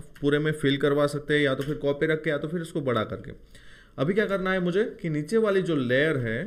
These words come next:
उसको मैं सिलेक्ट करूँगा, कंट्रोल प्रेस करके बीच में यहाँ पर क्लिक करूँगा। तो जैसे ही क्लिक करूँगा तो सिलेक्शन आ गया मुझे नीचे की लेयर का, ठीक है। और ये जो ऊपर की लेयर है वो हमारी है लेस बॉर्डर वाली। तो हमने क्या किया कि कंट्रोल शिफ्ट और आई प्रेस किया, यानी कि इन्वर्ट सिलेक्शन हो गया, उसको डिलीट कर दिया।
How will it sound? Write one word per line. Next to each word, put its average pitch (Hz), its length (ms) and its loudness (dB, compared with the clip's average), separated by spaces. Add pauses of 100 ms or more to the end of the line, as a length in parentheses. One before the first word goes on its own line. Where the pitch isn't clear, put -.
(220)
उसको 143 260 -4
मैं 196 140 -4
सिलेक्ट 127 400 -2
करूँगा, 104 340 -4
कंट्रोल 151 500 -4
प्रेस 127 320 -4
करके 120 320 -4 (100)
बीच 147 240 -4
में 160 100 -6
यहाँ 131 120 -4
पर - 160 -6
क्लिक 135 280 -8
करूँगा। 107 320 -2
तो 156 160 -6
जैसे 160 240 -4
ही 180 80 0
क्लिक 165 320 -8
करूँगा 135 260 -2
तो 143 160 -8
सिलेक्शन 135 420 -2
आ 113 80 -4
गया 123 160 -2
मुझे 151 260 -6 (180)
नीचे 127 280 -4
की 107 80 -6
लेयर 98 220 -4
का, - 200 -14 (320)
ठीक 147 100 -6
है। 233 120 -8 (400)
और 113 320 2
ये 139 120 2
जो 196 140 2
ऊपर 190 280 -2
की 202 100 -4
लेयर 170 280 2
है 156 180 0 (400)
वो 165 140 0
हमारी 151 300 0
है 208 80 0
लेस 143 300 4
बॉर्डर 104 300 -2
वाली। 92 180 -6 (260)
तो 131 60 -2
हमने 143 220 -2
क्या 165 160 2
किया 151 280 0
कि 147 220 -4
कंट्रोल 143 560 0
शिफ्ट 151 360 -2
और - 240 0
आई 110 180 0
प्रेस 135 260 0
किया, 139 240 -2
यानी 123 200 -4
कि 156 120 -6
इन्वर्ट 135 280 -2
सिलेक्शन 131 440 -4
हो 127 60 -4
गया, 135 120 -4
उसको 170 240 -4
डिलीट 131 280 0
कर 104 140 -4
दिया। 98 220 -6